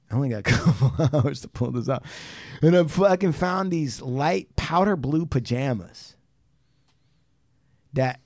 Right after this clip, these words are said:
that were, like, the stretchy cuff.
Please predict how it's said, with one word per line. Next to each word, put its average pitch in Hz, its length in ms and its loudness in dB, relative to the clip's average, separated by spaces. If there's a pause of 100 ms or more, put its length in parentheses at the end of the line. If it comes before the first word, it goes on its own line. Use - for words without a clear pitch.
that 143 220 2
were, 147 160 4
like, 143 420 2 (200)
the 123 120 -2
stretchy 156 500 -2
cuff. 156 580 0